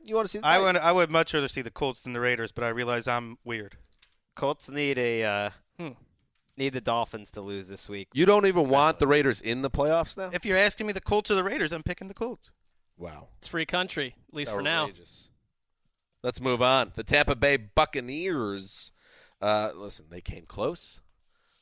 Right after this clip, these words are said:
Speaker 1: uh, but they could not get over the hump against the Cowboys. It makes you wonder,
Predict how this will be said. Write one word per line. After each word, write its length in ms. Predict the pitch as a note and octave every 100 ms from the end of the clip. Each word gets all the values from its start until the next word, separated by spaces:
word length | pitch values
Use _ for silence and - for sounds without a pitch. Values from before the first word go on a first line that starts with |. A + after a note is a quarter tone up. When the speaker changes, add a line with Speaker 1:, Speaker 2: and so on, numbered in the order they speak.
| _ _
Speaker 1:
uh, 500 | F2+ F2 E2 E2 D#2+
but 140 | - F2
they 140 | F2+
could 180 | E2+ F2
not 300 | F2+ G#2+ C3 _
get 140 | - G2+
over 280 | G#2 B2+ C3+
the 80 | A2
hump 220 | B2 A#2
against 320 | A2 A2+ -
the 80 | G#2
Cowboys. 440 | A#2 A2 G#2+ G#2+
It 80 | G2
makes 320 | G#2 C#3 D#3+
you 100 | C#3+
wonder, 400 | A#2 G#2+ F#2 F#2+